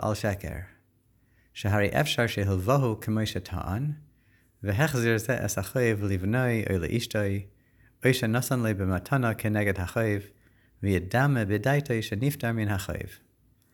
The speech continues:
לפיכך אומרים לו, "האך תאמר, איני חייב כלום,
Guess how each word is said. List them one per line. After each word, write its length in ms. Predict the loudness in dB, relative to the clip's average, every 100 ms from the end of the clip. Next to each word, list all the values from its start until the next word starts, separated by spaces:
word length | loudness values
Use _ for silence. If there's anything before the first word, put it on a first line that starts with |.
| _ _ _ _
לפיכך 440 | -2 2 2 2 0
אומרים 260 | 0 2 0
לו, 100 | 0 0 -2 -6 _ _ _ _ _ _
"האך 440 | -2 0 0 -2
תאמר, 520 | -4 -2 0 2 2 0 -4 0
איני 340 | 2 2 0
חייב 340 | 0 2 0 -2
כלום, 360 | -4 -2 -2